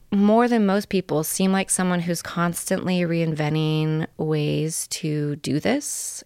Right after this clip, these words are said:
and to make it more amenable to your life and what you want out of this career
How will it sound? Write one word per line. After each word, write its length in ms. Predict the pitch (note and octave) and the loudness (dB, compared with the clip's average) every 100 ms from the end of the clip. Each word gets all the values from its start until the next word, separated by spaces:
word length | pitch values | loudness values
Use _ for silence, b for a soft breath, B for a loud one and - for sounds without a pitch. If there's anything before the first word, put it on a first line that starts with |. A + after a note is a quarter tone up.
| - | -4
and 260 | E3 D3+ D3 | -2 -2 -4
to 140 | E3 | -2
make 360 | D#3 D3 D3 - | 0 0 -2 -2
it 180 | D#3+ - D#3+ | -2 -4 -6
more 480 | D#3 D3+ D#3 D#3 D#3 | -2 0 0 0 -2
amenable 460 | D#3 D#3 D3 C#3+ D3+ | -4 -2 -2 -2 -4
to 160 | - D#3+ | -4 -2
your 400 | D#3 D#3 E3 F3 | 0 2 2 2
life 380 | F#3+ A3 C4 - | 2 2 0 -4
and 160 | E3 D#3 | -4 -2
what 180 | D3+ - | -4 -4
you 480 | D#3 E3 F#3 G3+ G#3 B B - | -2 2 2 2 -2 B B 0
want 240 | G3+ G#3+ | 2 4
out 160 | G#3+ G#3+ | 4 2
of 100 | G#3+ | 2
this 180 | A3 - | 0 0
career 520 | - A3 A3 A3 | 0 2 4 2